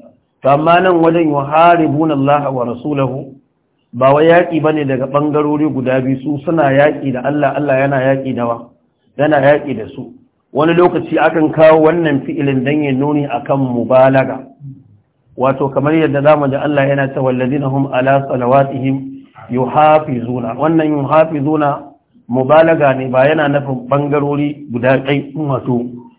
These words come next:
biyu ba. Abin da ya shafi alharbu kuma, mun ce Allah maɗaukakin sarki ya ce, "Ya ayyuhal ladina amanu taqullaha wa zaru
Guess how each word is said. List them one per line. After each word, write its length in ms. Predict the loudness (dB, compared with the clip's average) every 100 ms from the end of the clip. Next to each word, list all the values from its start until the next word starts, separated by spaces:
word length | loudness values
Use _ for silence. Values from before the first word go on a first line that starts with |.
| _
biyu 280 | -2 -2 0
ba. 340 | -2 -4 -12 _ _ _ _ _ _ _ _ _ _ _ _
Abin 260 | 2 4 4
da 60 |
ya 80 | 2
shafi 280 | 4 0 0 -2
alharbu 540 | -2 2 2 2 -2 -2
kuma, 460 | 2 2 0 -8 -20 _ _ _ _
mun 260 | 0 0 2
ce 60 | 2
Allah 280 | 2 4 4
maɗaukakin 560 | 4 0 -2 -2 -2 -2
sarki 280 | -6 0 2
ya 120 | 2
ce, 140 | 2
"Ya 140 | 2 2
ayyuhal 320 | 0 0 0
ladina 320 | 0 0 -2 0 -2
amanu 360 | 0 0 -2 -4
taqullaha 580 | -4 -2 0 2 2 0
wa 160 | -2
zaru 520 | -2 -2 -2 -4 -6